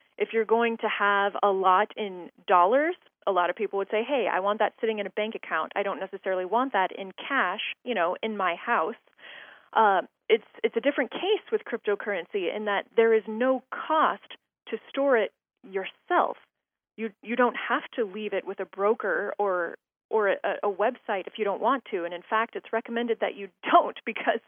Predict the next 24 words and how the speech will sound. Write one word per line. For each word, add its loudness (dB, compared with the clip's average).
it's 0
kind 0
of 2
the -2
Wild 6
West 4
right 2
now, 2
right? 2
And -2
so 4
if 0
I'm 6
a 4
hacker 0
and 0
I'm 4
out 4
there 2
looking 2
to -6
steal 2
as -2
much -2